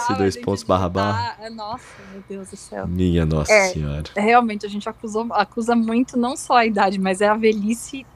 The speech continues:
Speaker 1: dentro da
Speaker 2: <laughs>
Speaker 1: gente, né?
Speaker 2: E se você também tem relatos pra falar com a gente, se você se identificou em algumas coisas,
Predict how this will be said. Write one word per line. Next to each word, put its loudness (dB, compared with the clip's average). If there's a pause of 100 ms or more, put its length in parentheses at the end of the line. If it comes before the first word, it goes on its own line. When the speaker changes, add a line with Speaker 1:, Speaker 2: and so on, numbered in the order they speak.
(140)
Speaker 1:
dentro 2
da 6
Speaker 2:
<laughs> -
Speaker 1:
gente, -2
né? -8 (760)
Speaker 2:
E -2
se 2
você 4
também 4
tem 4
relatos 4
pra 2
falar 4
com -2
a 4
gente, 0
se -8
você -2
se -4
identificou 0
em 6
algumas 2
coisas, 0